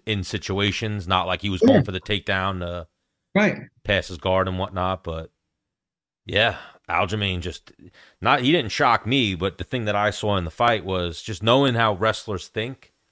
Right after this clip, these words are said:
Speaker 1: like you, you're D, you were D one, you know, you were
Speaker 2: Hmm.
Speaker 1: ranked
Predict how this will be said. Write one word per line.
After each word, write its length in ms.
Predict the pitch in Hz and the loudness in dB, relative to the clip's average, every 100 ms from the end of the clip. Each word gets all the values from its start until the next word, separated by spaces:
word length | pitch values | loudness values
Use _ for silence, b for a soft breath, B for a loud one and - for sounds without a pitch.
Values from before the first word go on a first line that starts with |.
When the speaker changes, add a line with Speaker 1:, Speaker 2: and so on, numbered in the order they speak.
| _ | _
Speaker 1:
like 200 | 95 117 | -6 -2
you, 320 | 123 92 76 - _ 87 | -2 -2 -6 -16 _ -10
you're 100 | 82 | -6
D, 260 | 104 104 110 | -4 -6 -6
you 160 | 110 | -4
were 100 | 110 | -4
D 180 | 90 104 | -2 -2
one, 360 | 104 101 73 - - | -2 -4 -6 -14 -8
you 80 | |
know, 120 | 90 92 | -4 -2
you 180 | 95 | -2
were 80 | 92 | -2
Speaker 2:
Hmm. 40 | 92 | 0
Speaker 1:
ranked 360 | 101 101 - | 0 -2 -18